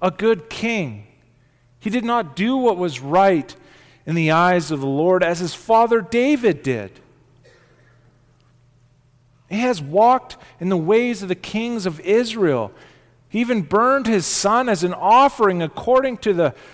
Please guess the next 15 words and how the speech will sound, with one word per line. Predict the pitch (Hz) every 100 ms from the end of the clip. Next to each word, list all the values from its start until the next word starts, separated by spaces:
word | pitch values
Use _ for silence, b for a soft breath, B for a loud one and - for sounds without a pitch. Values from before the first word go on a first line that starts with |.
| B B
despicable | 202 - - - 269 269 320 214 160
practices | - 220 247 269 254 214 180 165
of | 147
the | 156
nations | 170 214 269 277 - 180 139 -
whom | - 214
the | 196
Lord | 170 180 254 247
drove | 170 214 180 185
out | 254 269
before | 196 - 262 302 302
the | 277
people | - 202 - 151 110 B B B
of | - 131
Israel. | 139 120 113 110 95 104